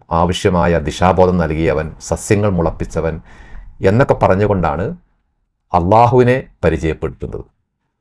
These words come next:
അപ്പോഴതിൻ്റെ അർത്ഥം ദാത്ത് എന്നതിന് വൈജ്ഞാനിക തലത്തിൽ നിന്ന്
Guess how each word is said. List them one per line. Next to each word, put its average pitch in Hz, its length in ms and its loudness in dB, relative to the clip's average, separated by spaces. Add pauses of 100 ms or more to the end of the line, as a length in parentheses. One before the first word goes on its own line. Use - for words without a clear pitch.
(480)
അപ്പോഴതിൻ്റെ 123 380 6
അർത്ഥം - 300 2 (540)
ദാത്ത് 104 480 4
എന്നതിന് 107 460 2 (920)
വൈജ്ഞാനിക 120 640 6
തലത്തിൽ 110 380 2
നിന്ന് 98 260 -2